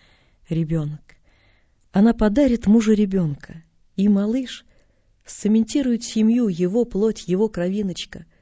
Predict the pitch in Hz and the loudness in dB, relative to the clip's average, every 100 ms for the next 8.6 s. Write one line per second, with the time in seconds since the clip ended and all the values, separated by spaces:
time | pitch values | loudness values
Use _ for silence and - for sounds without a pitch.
0 | _ _ _ _ _ _ _ _ _ _ | _ _ _ _ _ _ _ _ _ _
1 | _ _ 156 175 220 - 165 156 - - | _ _ -6 -4 -4 -8 -10 -10 -8 -6
2 | 226 196 175 160 156 151 160 190 190 170 | -2 -2 -2 -4 -6 -4 -2 -2 -4 -10
3 | - 160 156 147 170 170 160 160 156 139 | -8 -8 -6 -8 -6 -6 -6 -6 -8 -6
4 | 139 - - _ _ _ _ _ _ _ | -12 -16 -20 _ _ _ _ _ _ _
5 | _ _ - 240 233 226 220 220 226 214 | _ _ 0 4 6 4 0 -4 -2 0
6 | 254 202 170 202 208 202 - 202 220 214 | 0 0 0 -2 -2 -2 -4 -4 -2 2
7 | 226 220 175 160 156 180 - 214 160 185 | 2 0 -2 -2 -4 -6 -4 -4 -4 -2
8 | 202 156 147 175 170 151 | -2 -4 -6 -6 -6 -10